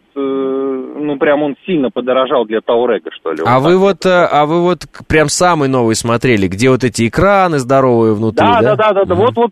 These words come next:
Speaker 1: самый последний.
Speaker 2: А сколько
Speaker 1: Вот.
Speaker 2: стоит-то?
Speaker 1: Ой, ну, чё-то там, мне кажется, по четыре.
Speaker 2: <gasps>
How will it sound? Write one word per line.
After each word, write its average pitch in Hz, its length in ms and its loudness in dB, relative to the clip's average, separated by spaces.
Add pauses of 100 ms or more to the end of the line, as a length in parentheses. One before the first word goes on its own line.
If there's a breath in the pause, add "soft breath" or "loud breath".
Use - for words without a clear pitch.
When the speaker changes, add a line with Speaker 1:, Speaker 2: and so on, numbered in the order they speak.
Speaker 1:
самый 220 260 0
последний. 160 400 -2
Speaker 2:
А 123 140 2
сколько 208 260 0
Speaker 1:
Вот. 240 140 -4
Speaker 2:
стоит-то? 95 500 -2 (1080)
Speaker 1:
Ой, 120 180 0
ну, 110 140 -2
чё-то 147 260 -4
там, 143 180 0
мне 147 120 -2
кажется, 135 280 -2
по - 160 -6
четыре. - 460 -4
Speaker 2:
<gasps> - 120 2